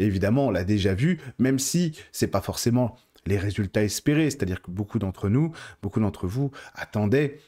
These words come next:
et attendent encore, un sursaut, un basculement qui produirait une société meilleure. Mais rassurez-vous, ça va venir. Mais vu qu'on est tellement hétérogène,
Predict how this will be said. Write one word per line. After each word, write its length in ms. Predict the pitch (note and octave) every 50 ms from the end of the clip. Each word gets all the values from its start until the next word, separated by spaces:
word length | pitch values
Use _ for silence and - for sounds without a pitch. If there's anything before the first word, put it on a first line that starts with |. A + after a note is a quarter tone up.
| _ _ - E2
et 80 | D#2+ D2
attendent 220 | D2 - D#2+ D#2+
encore, 460 | D#2+ D2+ - - C#3+ D#3 D#3 D3 D3+ - - - _
un 60 | -
sursaut, 580 | - - - - - - - - E3 D#3+ D#3+ D3
un 200 | A2 C#2 - - - -
basculement 800 | E3+ - - - - - - A#2 G2 G2 A2 C3 D#3+ F3+ F3+ E3
qui 160 | - - G2+
produirait 540 | - - A2 G2+ F#2 F2+ F2 A2 C#3+ D3+ D3+ - - - - -
une 80 | F2+ F#2
société 460 | - - - - - D#2 D2+ - A2+
meilleure. 420 | A2 G#2+ G2 F#2+ F#2 F2 D#2+ D2 C#2
Mais 80 | C#2 -
rassurez-vous, 600 | - - - - - D#2+ D2 F#2 A#2 C#3+ E3+ F3 D#3
ça 120 | - D2
va 60 | D#2
venir. 260 | F#2+ C3 D#3+ E3+ D3+
Mais 80 | F2+ D#2+
vu 160 | F2 A#2 D#3+
qu'on 220 | D#3 - C3+ B2 C3
est 180 | C3+ C3+ -
tellement 540 | - D3 C#3+ D3 C#3+ C#3+ D3+ D#3 E3 E3 D3+
hétérogène, 720 | B2+ A2 - B2 A2+ G#2+ A#2 A2+ A2+ C3+ C#3 C3 A2 F2